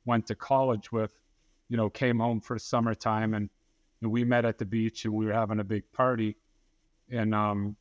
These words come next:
you know, alcohol led to drugs, led to, um, an overconsumption of cocaine. And I went home that night, probably about eleven o'clock at night, Jacob, and,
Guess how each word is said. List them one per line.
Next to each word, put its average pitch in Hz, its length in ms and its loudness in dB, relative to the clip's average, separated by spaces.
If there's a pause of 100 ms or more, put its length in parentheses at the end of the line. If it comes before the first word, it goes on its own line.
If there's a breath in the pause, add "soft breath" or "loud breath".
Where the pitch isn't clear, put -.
(160)
you 131 100 0
know, 113 160 2
alcohol 117 680 2
led 113 260 0
to - 80 -6
drugs, 110 680 0
led 110 300 -2
to, 107 340 0
um, 98 260 -2 (840)
an 110 80 0
overconsumption 120 1120 0
of 104 120 -6
cocaine. 101 540 -4 (1200)
And 131 100 0
I 135 60 2
went 139 180 2
home 147 300 0
that 123 180 -2
night, 117 300 -2
probably 123 500 0
about 110 260 2
eleven 113 380 0
o'clock 117 380 0
at 107 100 -10
night, 117 260 -2
Jacob, 110 460 -2
and, 107 300 -2